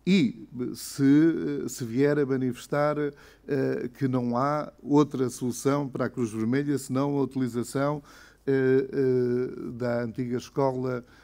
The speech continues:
de altura, e porque aquele património pode, eh, servir outras utilidades e outras necessidades,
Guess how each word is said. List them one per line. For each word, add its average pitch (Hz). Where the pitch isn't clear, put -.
de 131
altura, 113
e 143
porque 147
aquele 127
património 127
pode, 127
eh, 127
servir 120
outras 127
utilidades 127
e 120
outras 113
necessidades, 120